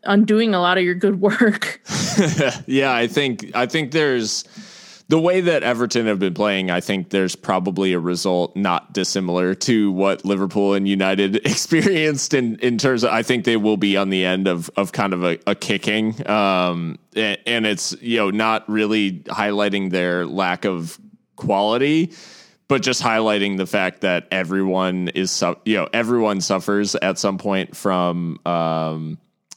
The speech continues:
Speaker 2: I guess, bad luck, uh, or something along those lines. So I think, I think we'll see Everton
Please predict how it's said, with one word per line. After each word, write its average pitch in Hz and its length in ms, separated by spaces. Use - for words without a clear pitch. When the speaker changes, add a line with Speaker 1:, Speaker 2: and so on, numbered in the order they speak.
Speaker 2:
I 110 80
guess, 117 200
bad 98 300
luck, 90 380
uh, 101 460
or 98 460
something 101 400
along 92 300
those 90 220
lines. 87 340
So 95 140
I 95 80
think, 120 280
I 123 100
think 185 200
we'll 151 120
see 135 280
Everton 123 640